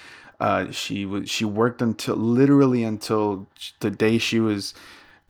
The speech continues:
uh, placed in the, into the hospital for her, you know, have her surgery for her cancer. She also went through, uh, like I said, she went through everything.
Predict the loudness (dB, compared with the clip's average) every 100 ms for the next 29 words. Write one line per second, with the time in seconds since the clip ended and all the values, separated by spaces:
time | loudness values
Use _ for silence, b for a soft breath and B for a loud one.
0 | -2 0 0 -6 _ _ _ -8 0 0
1 | 0 -2 0 2 2 0 -2 -4 -6 -4
2 | -2 -2 -2 0 0 0 -4 -2 -2 -2
3 | -6 _ _ _ -2 -2 -2 -6 -12 _
4 | _ _ _ -4 -4 -2 -4 -4 -4 -6
5 | -6 -6 -6 -4 -2 -2 0 0 -2 -2
6 | 0 -2 0 -2 -2 -2 -2 -2 -2 0
7 | 0 0 -2 -2 -2 -2 -4 -2 0 0
8 | -4 -6